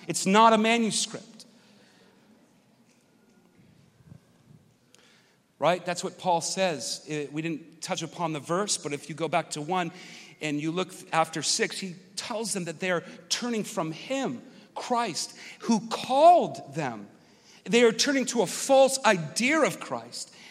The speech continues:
A-, and, and, and, and somehow are now fall prey to a, a, a false idea of Christ, different from the gospel. Turning away from the gospel has always and will always mean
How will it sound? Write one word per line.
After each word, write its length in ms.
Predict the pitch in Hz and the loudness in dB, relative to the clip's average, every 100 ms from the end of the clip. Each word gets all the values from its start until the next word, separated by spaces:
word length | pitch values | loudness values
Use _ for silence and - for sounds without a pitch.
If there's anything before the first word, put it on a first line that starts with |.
| - - | -16 -12
A-, 360 | 220 233 - | -8 -6 -2
and, 200 | 233 208 - - - | -2 -2 -4 -12 -6
and, 240 | 226 220 - | -2 -2 -2
and, 220 | 220 214 - | -4 -4 -2
and 160 | 220 208 | 0 2
somehow 680 | - - 269 254 247 269 240 | 2 0 -2 -2 2 4 6
are 140 | 208 | 4
now 280 | 226 233 214 - - | 2 0 -2 -8 -20
fall 340 | - 262 262 | -2 6 6
prey 540 | 196 - - 262 247 202 - | 6 0 4 6 6 2 -2
to 200 | 240 202 | 0 0
a, 80 | - - - | 0 -8 -4
a, 220 | 220 208 196 | 0 0 -2
a 20 | |
false 520 | - - 262 262 247 - | -6 -6 4 4 4 -2
idea 580 | 247 349 311 180 196 160 | 0 2 2 2 0 0
of 200 | 175 - | -2 -6
Christ, 580 | - 165 117 113 - - | 0 2 2 0 0 6
different 320 | 294 262 220 | 4 4 -6
from 160 | 196 185 | -6 -6
the 60 | |
gospel. 600 | 160 196 254 - - 127 - - 247 - | -2 -2 -2 -6 -12 -16 -16 -20 -14 -2
Turning 280 | 269 269 247 | 2 2 4
away 200 | 247 247 | 4 4
from 140 | 233 | 0
the 60 | 185 | -2
gospel 580 | 214 233 240 - 190 - - | 0 -2 -4 -4 -6 -6 -2
has 200 | 247 226 - | 0 0 2
always 580 | 233 254 277 226 185 165 - | 4 6 6 4 0 -2 4
and 320 | 302 320 294 | 6 6 6
will 160 | 240 240 - | 2 2 6
always 600 | 269 277 247 220 196 196 | 10 10 8 2 0 -2
mean 540 | 220 285 254 151 - | 0 2 2 0 -4